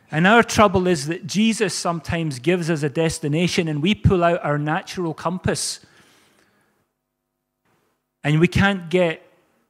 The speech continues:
to our kingdom destination with a natural compass. We need to have his compass. It's like trying to achieve a kingdom outcome with earthly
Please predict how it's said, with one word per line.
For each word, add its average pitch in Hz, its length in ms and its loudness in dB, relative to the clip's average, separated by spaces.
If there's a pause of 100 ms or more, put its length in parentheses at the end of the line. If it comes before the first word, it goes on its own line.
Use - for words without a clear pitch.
(180)
to 170 160 0
our 147 80 0
kingdom 170 460 -2
destination 151 760 -4
with 131 160 -10
a 131 60 -8
natural 139 480 -10
compass. - 600 -12 (680)
We 147 140 0
need 156 400 0 (240)
to 147 120 -4
have 135 240 -4
his - 340 -2
compass. - 680 -4 (680)
It's 143 220 -8
like 160 220 0
trying 175 300 2
to 175 180 -2
achieve 156 360 -4
a 139 60 -6
kingdom 156 440 -4
outcome 151 440 -4
with 135 260 -8
earthly 156 600 -6